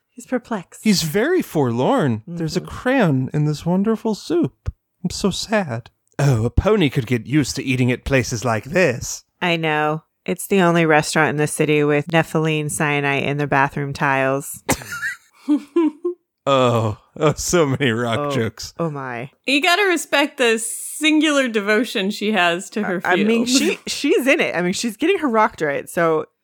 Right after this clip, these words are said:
Speaker 1: when you're focused on
Speaker 3: Mm-hmm.
Speaker 1: things, you can see the rocks everywhere.
Speaker 2: Mm-hmm.
Speaker 1: I mean, how,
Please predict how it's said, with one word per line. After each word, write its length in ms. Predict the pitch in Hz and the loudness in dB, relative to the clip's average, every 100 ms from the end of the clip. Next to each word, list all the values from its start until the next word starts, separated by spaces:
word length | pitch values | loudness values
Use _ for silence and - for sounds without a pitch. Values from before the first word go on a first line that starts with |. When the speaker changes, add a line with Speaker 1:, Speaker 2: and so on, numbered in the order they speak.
| _ | _
Speaker 1:
when 180 | 185 190 | -6 -2
you're 100 | 370 | -2
focused 460 | - 302 330 330 226 | 0 -2 0 -2 0
on 120 | 208 | 2
Speaker 3:
Mm-hmm. 60 | |
Speaker 1:
things, 320 | 214 269 381 190 | 4 4 2 -4
you 80 | |
can 240 | 214 302 226 | -8 -6 -6
see 180 | - 220 | -4 -2
the 140 | 180 | 0
rocks 340 | 165 160 - | 0 0 -2
everywhere. 680 | 165 170 156 120 127 117 - - | -4 -2 -4 -6 -8 -8 -10 -6
Speaker 2:
Mm-hmm. 240 | 147 240 381 - - | -2 0 -2 -6 -8
Speaker 1:
I 40 | |
mean, 220 | 170 160 | -4 -4
how, 240 | 170 185 | -2 0